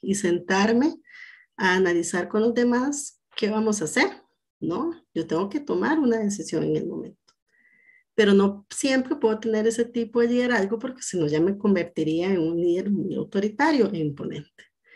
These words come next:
En algunos momentos yo puedo ser democrática y sentarme y negociar, o ser ejemplarizante, que es otro tipo de liderazgo, en el que la persona dice que,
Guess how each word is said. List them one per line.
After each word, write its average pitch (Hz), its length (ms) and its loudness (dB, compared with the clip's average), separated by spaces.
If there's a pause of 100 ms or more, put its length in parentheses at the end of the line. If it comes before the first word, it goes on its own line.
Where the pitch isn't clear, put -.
(380)
En 190 100 2
algunos 196 380 4
momentos 247 420 2
yo - 160 -6
puedo 170 200 -6
ser 170 300 -4 (320)
democrática 175 880 0 (760)
y 180 80 -2
sentarme 190 640 0 (240)
y 185 80 2
negociar, 208 680 2 (520)
o 170 80 0
ser 170 400 2
ejemplarizante, 165 1080 2
que - 80 -6
es 180 100 -6
otro 170 220 -4
tipo 156 280 0
de 175 100 4
liderazgo, 196 640 2 (480)
en 160 180 2
el 156 160 0
que 160 100 0
la 147 140 -2
persona 160 640 -2
dice - 280 -8
que, 156 440 0